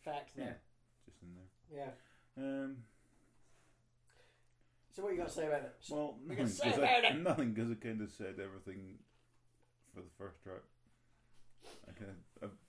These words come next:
Speaker 1: What, you've done for the whole album?
Speaker 2: No,
Speaker 1: You said you
Speaker 2: I've
Speaker 1: had plenty written.
Speaker 2: Well, I did, but then we'd spoken a lot about stuff.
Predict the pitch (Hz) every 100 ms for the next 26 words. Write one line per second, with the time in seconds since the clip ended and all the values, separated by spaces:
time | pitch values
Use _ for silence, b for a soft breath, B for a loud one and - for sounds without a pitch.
0 | - 240 175 151 202 208 - 302 208 208
1 | 339 - - - - 175 151 - 135 214
2 | 220 208 196 226 233 - - _ - 165
3 | 165 196 151 87 87 90 120 123 123 110
4 | - _ - - 127 98 87 82 - -
5 | - _ _ - - _ _ _ - 104
6 | 92 - 92 82